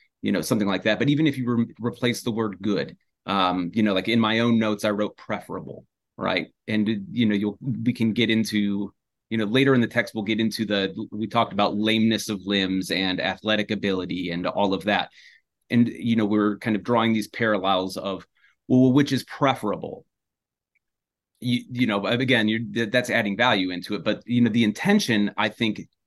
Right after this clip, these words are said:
does play a role, and it plays a role in the cause and effect of all of these, you know, of these interactions. But at the, to start, we're trying to, you know, define our terms,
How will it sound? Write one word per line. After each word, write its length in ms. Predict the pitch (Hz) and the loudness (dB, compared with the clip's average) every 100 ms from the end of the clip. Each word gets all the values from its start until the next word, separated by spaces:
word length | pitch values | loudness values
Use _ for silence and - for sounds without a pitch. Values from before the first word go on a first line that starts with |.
| 101 | -4
does 260 | 120 120 151 | 2 2 2
play 260 | - 101 87 | -2 -2 -2
a 60 | |
role, 460 | 78 87 85 120 - _ _ _ _ | -2 -2 -2 -4 -8 _ _ _ _
and 100 | 104 | -2
it 100 | 95 | -2
plays 280 | - 107 101 | 0 2 2
a 80 | 104 | 2
role 360 | 101 101 95 85 | 2 4 2 2
in 180 | 117 110 | 0 0
the 240 | 104 98 - | 0 -2 -6
cause 360 | - 95 98 | -2 0 2
and 100 | 98 | 0
effect 520 | 95 - 98 - - _ _ _ _ _ - | -2 0 -2 -2 -16 _ _ _ _ _ 0
of 180 | 127 120 | 2 2
all 340 | - 104 101 | 0 2 2
of 120 | 101 82 | 0 -2
these, 480 | 101 95 90 - - | -4 -4 -6 -8 -2
you 120 | 110 | 0
know, 80 | 101 | 0
of 300 | 120 120 107 | 0 -2 -2
these 480 | 104 101 87 - - _ _ _ _ - - | -2 -2 -6 -12 -18 _ _ _ _ -14 -4
interactions. 760 | 120 110 110 - 58 50 - - _ _ _ _ _ _ _ _ _ | 0 2 0 -2 -10 -10 -14 -18 _ _ _ _ _ _ _ _ _
But 300 | 117 107 - _ _ _ _ - | 0 0 -2 _ _ _ _ -12
at 100 | - | -8
the, 100 | 113 - | -8 -2
to 120 | 120 | -2
start, 480 | - - 196 123 101 | -2 2 4 4 2
we're 80 | 113 | -4
trying 220 | 131 110 | -2 0
to, 260 | 104 95 - | -2 -4 -2
you 100 | 113 | -2
know, 260 | 92 90 _ | -2 -6 _
define 380 | 127 - 127 123 | -4 0 2 4
our 100 | 107 | 2
terms, 640 | - 123 92 60 - - | 2 0 0 -4 -12 -14